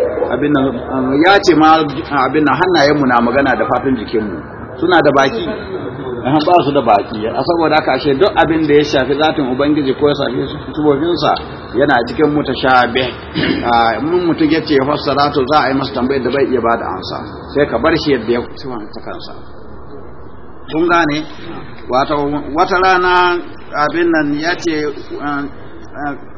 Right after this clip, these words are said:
ja'al-, waja'alahu kullahu mukaman. Wani wuri ya ce abin nan dukan shi bayyananne ne. Fi qawlihi uhukimat ayatu. Babu an digo kha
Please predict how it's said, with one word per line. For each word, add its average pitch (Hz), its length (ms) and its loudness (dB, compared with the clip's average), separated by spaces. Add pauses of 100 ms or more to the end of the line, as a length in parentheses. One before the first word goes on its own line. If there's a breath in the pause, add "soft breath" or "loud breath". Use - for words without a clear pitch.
(380)
ja'al-, 170 400 2
waja'alahu 170 640 4
kullahu 175 500 0
mukaman. 135 440 -4
Wani 180 240 -2
wuri 185 580 0
ya 170 220 2
ce 165 100 -6
abin 143 300 -4
nan 120 260 -8 (460)
dukan 156 300 0
shi - 120 -8
bayyananne 120 640 -4
ne. 95 100 -10 (920)
Fi 147 140 2
qawlihi 143 540 -2
uhukimat 147 480 -4
ayatu. 131 480 0 (640)
Babu 135 260 0 (300)
an 131 160 -6
digo 131 240 -6
kha 120 260 -6